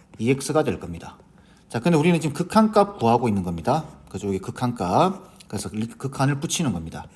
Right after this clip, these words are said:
자, 리미트 X가 무한대로 갈 때, 리미트 X가 무한대로 갈 때, 리미트 X가 무한대로 갈 때.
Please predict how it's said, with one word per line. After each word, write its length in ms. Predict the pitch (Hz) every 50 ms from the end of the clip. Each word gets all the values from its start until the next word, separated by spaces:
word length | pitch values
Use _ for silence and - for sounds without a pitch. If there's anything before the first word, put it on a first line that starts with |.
| _ _ _ - - - _ - - _ _ _ -
자, 140 | - 98 95
리미트 600 | 101 117 117 113 110 107 - - - 170 185 190
X가 680 | - 147 143 - - - - 139 131 135 151 156 160 160
무한대로 600 | 143 110 92 90 98 110 120 131 135 160 151 135
갈 220 | 98 101 87 85 -
때, 260 | - - 80 - - _ _ _ _ _ _ - - - - _ _ _ _ - - _ _ - - - - _ -
리미트 480 | 107 107 107 107 104 95 - - -
X가 680 | 170 175 170 151 - - - - 156 143 160 156 156 160
무한대로 560 | 151 123 90 90 107 110 113 110 120 101 92
갈 200 | 82 90 82 80
때, 420 | - - 87 85 101 135 175 196 190 - - - - _ - - _ _ - - _ _ _ _ _ _ _ _ - -
리미트 480 | 98 101 107 107 107 101 101 - - 170
X가 580 | 165 156 151 - - - 165 151 165 160 160
무한대로 480 | 151 123 90 98 98 104 101 113 104 90
갈 140 | 87 82 80
때. 300 | - - - - -